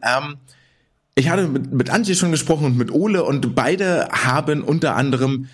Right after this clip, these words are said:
erzählt von den harten und knackigen Trainingseinheiten, die sie bei dir in Berlin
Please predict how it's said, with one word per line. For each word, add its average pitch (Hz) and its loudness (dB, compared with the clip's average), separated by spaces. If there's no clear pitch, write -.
erzählt 131 0
von 123 0
den 117 2
harten 131 0
und 110 0
knackigen 123 0
Trainingseinheiten, 107 0
die 123 -2
sie 127 2
bei 110 0
dir 139 -2
in 117 -8
Berlin 131 -2